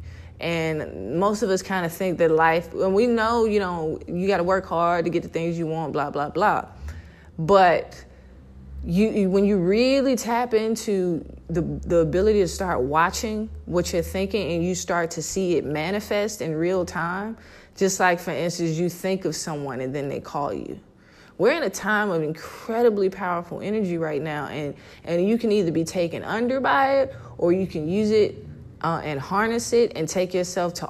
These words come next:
all types of new levels of manifestation, because what used to take years to happen or months or days will literally happen in seconds. Because I've seen myself, um,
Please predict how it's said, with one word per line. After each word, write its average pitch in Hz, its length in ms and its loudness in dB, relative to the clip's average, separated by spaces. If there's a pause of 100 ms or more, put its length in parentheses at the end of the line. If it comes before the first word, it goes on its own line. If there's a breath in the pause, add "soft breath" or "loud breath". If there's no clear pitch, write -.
all 175 720 2
types 190 420 0
of 165 80 -2
new 170 140 -2
levels 151 400 0
of 147 80 -4
manifestation, 135 840 -6
because 143 460 -4 (380 loud breath)
what 165 200 8
used 233 360 2
to 208 60 -2
take 180 540 0 (400 soft breath)
years 269 760 2 (140)
to 311 120 2
happen 302 520 2
or 151 160 0
months 247 680 -2
or 156 120 2
days 277 800 0 (340 loud breath)
will 180 240 4
literally 294 560 2
happen 208 560 -2 (400 loud breath)
in 185 240 0
seconds. - 720 -4 (340 loud breath)
Because 180 260 0
I've 269 220 0
seen 254 340 0
myself, 196 800 0
um, 160 560 -2